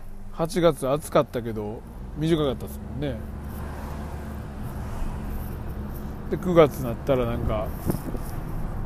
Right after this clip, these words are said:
あっちゅう間に寒なってきて、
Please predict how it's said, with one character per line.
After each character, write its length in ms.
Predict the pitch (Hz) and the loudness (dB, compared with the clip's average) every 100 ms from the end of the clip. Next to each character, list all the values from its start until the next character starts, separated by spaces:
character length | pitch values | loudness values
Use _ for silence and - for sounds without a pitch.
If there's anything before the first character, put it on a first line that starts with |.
| - - - - - - - - - - - - | -6 -6 -6 -8 -8 -8 -8 -8 -8 -8 -8 -2
あ 100 | 151 | 0
っ 60 | |
ち 160 | 143 139 | 0 0
ゅ 20 | |
う 20 | |
間 100 | 123 | 0
に 60 | 120 | 0
寒 300 | - 131 127 | 2 0 2
な 60 | 120 | -2
っ 40 | 110 | 0
て 80 | |
き 80 | 113 | 0
て、 120 | - | 0